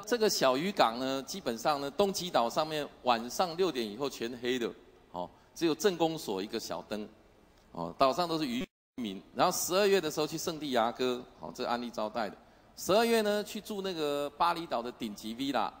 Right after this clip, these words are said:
因为我记得树当年说安利本来要招待去住这个顶级 villa，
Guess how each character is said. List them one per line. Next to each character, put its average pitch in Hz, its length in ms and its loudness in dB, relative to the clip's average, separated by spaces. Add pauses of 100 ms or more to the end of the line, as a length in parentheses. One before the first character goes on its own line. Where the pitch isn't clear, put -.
(300)
因 214 100 2
为 - 0 -
我 202 100 4
记 220 160 -2
得 185 100 2
树 165 460 -4
当 175 180 2
年 139 160 -2
说 156 380 0 (140)
安 180 120 4
利 185 80 -2
本 - 160 -6
来 113 80 -2
要 147 80 0
招 143 200 0
待 143 160 0
去 156 200 -8
住 151 220 -6
这 151 140 -2
个 120 100 -4
顶 101 240 -6
级 104 180 -10
villa， 113 340 -2